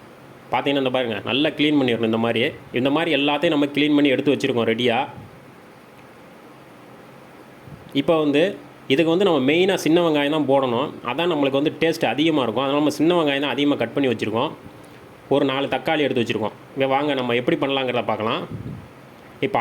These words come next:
ஆயில் சேர்த்துட்டு வெங்காயம், பச்சை மிளகா சேர்த்துக்கலாம். கொஞ்சமாக கருவேப்பிலை சேர்த்துட்டு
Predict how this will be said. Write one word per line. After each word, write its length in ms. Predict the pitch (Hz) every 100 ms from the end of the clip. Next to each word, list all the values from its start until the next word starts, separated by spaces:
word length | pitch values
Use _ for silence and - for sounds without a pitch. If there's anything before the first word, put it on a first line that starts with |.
| 135
ஆயில் 200 | 175 160
சேர்த்துட்டு 340 | 143 135 113 131 170 - - - - - - - - - - - - -
வெங்காயம், 560 | 127 160 170 160 170 196 -
பச்சை 200 | 127 143 151
மிளகா 220 | 139 117 127
சேர்த்துக்கலாம். 420 | 113 107 120 170 - - - - - - - - -
கொஞ்சமாக 420 | 123 147 180 160
கருவேப்பிலை 360 | 131 175 156 139 143
சேர்த்துட்டு 360 | 139 127 113